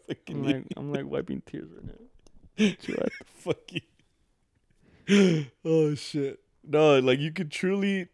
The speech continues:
Speaker 1: see how so, how good someone gets because they love it, right?
Speaker 2: Yeah.
Speaker 1: They're, they're the ones putting in hours in their room, dude, you know, just learning their shit, playing. That's, that's really how I got to be, like, at the level I am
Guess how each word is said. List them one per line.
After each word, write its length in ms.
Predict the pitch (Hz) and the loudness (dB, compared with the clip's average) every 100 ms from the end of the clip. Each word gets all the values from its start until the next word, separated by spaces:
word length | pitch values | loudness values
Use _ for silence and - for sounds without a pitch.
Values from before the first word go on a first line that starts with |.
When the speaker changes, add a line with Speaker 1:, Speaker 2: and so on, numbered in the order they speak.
| - | -16
Speaker 1:
see 380 | - 156 160 | -4 2 4
how 160 | 156 151 | 6 4
so, 240 | - 143 | 2 0
how 140 | 135 139 | 2 2
good 240 | 143 139 | 2 0
someone 220 | 151 143 135 | 0 0 2
gets 220 | 135 123 | 2 2
because 340 | 123 127 120 | -2 0 2
they 100 | 127 | 2
love 220 | 127 139 | 4 4
it, 80 | 135 | 4
right? 340 | 107 123 131 - _ | 4 4 4 0 _
Speaker 2:
Yeah. 280 | 156 165 143 | -6 -4 -2
Speaker 1:
They're, 340 | 143 131 131 127 | 2 4 4 4
they're 220 | 131 139 | 6 6
the 100 | 156 | 8
ones 280 | 147 143 135 | 6 4 2
putting 320 | 147 143 139 | 2 4 4
in 120 | 135 | 4
hours 380 | 123 127 131 120 | 4 6 6 4
in 100 | 120 | 2
their 160 | 110 | 2
room, 340 | 107 131 135 120 | 4 4 4 2
dude, 280 | 123 127 120 | 2 2 2
you 60 | |
know, 200 | 117 117 | 0 0
just 300 | 110 113 - _ _ _ _ | -2 -6 -10 _ _ _ _
learning 400 | - 127 143 143 | 2 4 6 4
their 140 | 131 127 | 4 2
shit, 340 | - 139 120 | 0 0 0
playing. 280 | 139 131 127 | 0 -2 2
That's, 280 | 151 160 - | 2 2 0
that's 300 | 143 147 165 | 2 2 4
really 240 | 165 156 | 4 6
how 340 | 160 139 127 107 - | 6 6 6 0 -2
I 160 | 117 120 | 2 2
got 400 | 127 123 117 - | 4 2 2 -2
to 100 | 131 | -4
be, 220 | 127 127 | 0 0
like, 200 | 120 107 | 2 0
at 100 | 110 | -2
the 60 | 110 | -2
level 300 | 120 123 107 | 0 2 4
I 140 | 123 | 4
am 340 | 151 123 110 | 2 0 -4